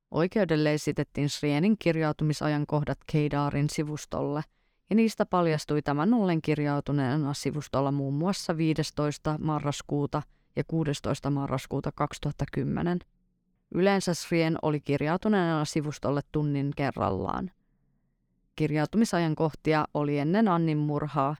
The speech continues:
ja sen jälkeen. Oikeudenkäynnin yhdeksäntenä päivänä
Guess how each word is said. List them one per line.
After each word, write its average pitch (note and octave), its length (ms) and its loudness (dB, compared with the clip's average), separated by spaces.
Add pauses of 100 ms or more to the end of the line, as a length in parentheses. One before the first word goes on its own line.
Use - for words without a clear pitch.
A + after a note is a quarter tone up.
(140)
ja D3+ 80 0
sen D3 240 0
jälkeen. A#2 680 -2 (1080)
Oikeudenkäynnin E3 880 2
yhdeksäntenä D3+ 680 0
päivänä C#3+ 500 -2